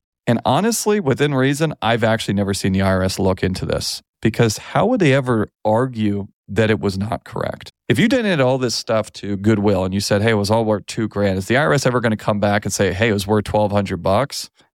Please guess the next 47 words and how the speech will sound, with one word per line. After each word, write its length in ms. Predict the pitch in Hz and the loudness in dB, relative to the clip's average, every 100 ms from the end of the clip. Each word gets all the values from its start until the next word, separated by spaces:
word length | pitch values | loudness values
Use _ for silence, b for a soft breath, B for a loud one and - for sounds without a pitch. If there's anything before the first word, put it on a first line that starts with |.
| - | -12
No, 440 | - 98 - - - _ | -2 0 0 -4 -14 _
they 120 | - 113 | 0 4
really 320 | 110 151 147 | 4 4 2
won't, 380 | - 113 55 - _ _ _ - | 2 -2 -2 -10 _ _ _ -4
especially 800 | 107 - 139 156 - 127 117 - | -4 -2 0 0 0 0 0 -2
if 220 | 107 101 | -2 0
you 80 | 110 | 2
do 220 | 101 98 | 4 2
the 100 | 95 | 2
documentation 840 | 90 95 98 95 92 - 95 - - | 2 0 0 -2 -2 0 0 0 -2
part 320 | 92 90 - | 0 -2 -2
correctly. 600 | - 101 92 - - 107 - _ - | -2 0 0 -2 -6 -8 -10 _ -2
And 80 | 101 | 0
we'll 80 | |
talk 200 | 101 123 | 2 0
about 200 | 110 110 | 0 0
that 180 | 101 101 | 2 0
here 180 | - 98 | 0 0
at 100 | 87 | 0
the 140 | - | -4
end. 300 | 90 - - - _ _ - | -6 -6 -12 -20 _ _ -2
What 240 | 190 214 | 0 0
you 40 | |
need 140 | 269 226 | -2 -2
to 60 | |
do 180 | 127 127 | 2 2
is 120 | 123 | 4
you 60 | 127 | 2
need 160 | 127 101 | 0 0
to 60 | |
take 200 | - 123 | 0 0
a 40 | 110 | 2
look 260 | 104 107 | 2 2
and, 260 | 104 101 - _ | 0 0 -4 _
and 100 | 110 | 0
you 100 | 107 | 4
need 200 | 113 110 | 4 2
to 100 | 104 | 2
see, 340 | 98 - 95 - | 0 0 0 0
all 100 | - | 0
right, 180 | 90 65 - - | 0 -2 -8 -2
how 120 | 170 | 0
much 160 | 175 147 | 0 0
is 120 | 131 | 0
all 160 | 123 | 0
this 180 | 113 117 | 0 -2
stuff? 520 | - - 101 101 - | -2 0 0 0 -4